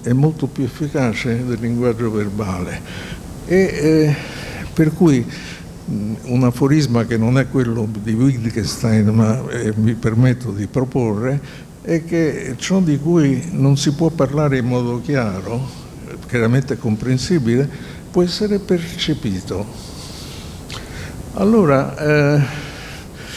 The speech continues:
io ebbi una se-, specie di sindrome di Stendhal quando a una mostra del, mm, Franco Grignani, eh, di cui quest'anno ricorre il centodiesimo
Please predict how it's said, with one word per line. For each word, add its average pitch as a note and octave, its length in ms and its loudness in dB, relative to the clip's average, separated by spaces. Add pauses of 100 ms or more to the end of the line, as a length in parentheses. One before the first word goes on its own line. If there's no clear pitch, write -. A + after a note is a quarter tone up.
(1040)
io F#3+ 340 4
ebbi E3 360 4
una D3 440 4
se-, E3 320 2
specie E3 400 2
di C3+ 140 2
sindrome D3+ 520 4
di C3 160 4
Stendhal C3+ 880 4
quando C#3 480 4 (440)
a C#3 80 -2
una C#3 180 4
mostra E3 420 4
del, A#2 720 2 (160)
mm, A#2+ 540 2
Franco C#3 480 4
Grignani, A#2+ 840 2 (720)
eh, A#2 320 -2
di A#2+ 140 -4
cui B2 520 -2 (500)
quest'anno B2+ 520 2
ricorre A2+ 460 0
il G#2+ 80 -4
centodiesimo A#2 2000 0